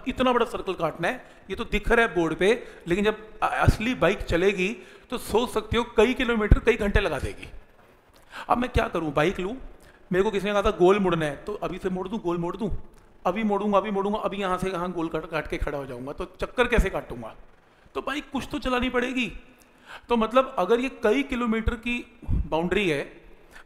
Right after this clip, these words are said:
मुझे कुछ देर के लिए तो bike straight चलानी पड़ेगी। देख रहे हो यहाँ पे, यहाँ पे कुछ देर के लिए मैं कह रहा हूँ, बाइक मुझे स्ट्रेट चलानी पड़ेगी, फिर मुड़ना पड़ेगा,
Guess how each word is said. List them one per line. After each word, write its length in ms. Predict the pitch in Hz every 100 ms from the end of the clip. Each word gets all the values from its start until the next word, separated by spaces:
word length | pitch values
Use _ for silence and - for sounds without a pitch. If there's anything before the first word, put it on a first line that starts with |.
| 190
मुझे 220 | 214 262
कुछ 380 | - - 302 -
देर 340 | - 196 208
के 160 | 208 202
लिए 240 | 196 180
तो 220 | 180 196
bike 420 | 208 143 165 202 -
straight 760 | - - 180 247 - 240 - - - - - - -
चलानी 380 | 180 160 156 156
पड़ेगी। 420 | 143 127 117 127
देख 220 | 156 165
रहे 100 | 196
हो 60 | 208
यहाँ 160 | 196
पे, 220 | 196 233 - - - - - - -
यहाँ 260 | 156 156 175 180
पे 180 | 190 185 - - -
कुछ 200 | 277 269
देर 240 | 180 175 165
के 160 | 165
लिए 200 | 156 156
मैं 120 | 160 160
कह 140 | 143
रहा 120 | 143
हूँ, 240 | 202 254 - - - - - - 143
बाइक 300 | 165 220 214
मुझे 220 | 170 185
स्ट्रेट 600 | - - 185 247 - -
चलानी 320 | 170 147 151
पड़ेगी, 360 | 147 123 - -
फिर 420 | - - 302 311 - -
मुड़ना 320 | 180 180 170
पड़ेगा, 480 | 156 131 117 113 113